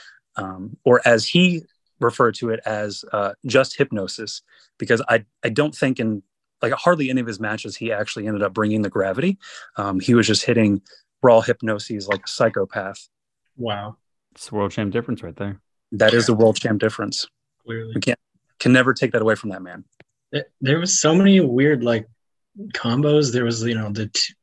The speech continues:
Speaker 2: I knew of you two both doing Gravnosis, and then there was, like, people doing different Espathras. It's like Espathra's regional.
Speaker 1: The Store Power Espathra. Yeah, that was a really interesting tech.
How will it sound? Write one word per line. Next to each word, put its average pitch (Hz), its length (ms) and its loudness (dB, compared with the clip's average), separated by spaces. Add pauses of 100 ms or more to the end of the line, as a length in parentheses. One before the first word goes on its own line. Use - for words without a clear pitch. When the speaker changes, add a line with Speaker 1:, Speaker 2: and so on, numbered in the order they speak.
(140)
Speaker 2:
I 131 100 0
knew 143 220 6
of 123 100 4
you 120 220 4
two 131 220 0
both 113 240 -2
doing 120 220 -2
Gravnosis, 113 760 -6
and 113 120 -2
then 110 140 -4
there 104 200 -6
was, 101 220 -12
like, 104 240 -8 (880)
people 131 240 4
doing 123 240 4
different 123 320 2
Espathras. 117 880 -4 (880)
It's - 100 -16
like 110 300 -6 (840)
Espathra's 113 800 -2
regional. 101 600 -2 (540)
Speaker 1:
The 113 200 -4
Store 160 400 6
Power 131 360 4
Espathra. 98 500 -8
Yeah, 104 160 -2
that 113 80 0
was 117 160 -2
a 113 40 -6
really 110 200 -4
interesting 101 420 -10
tech. - 300 -10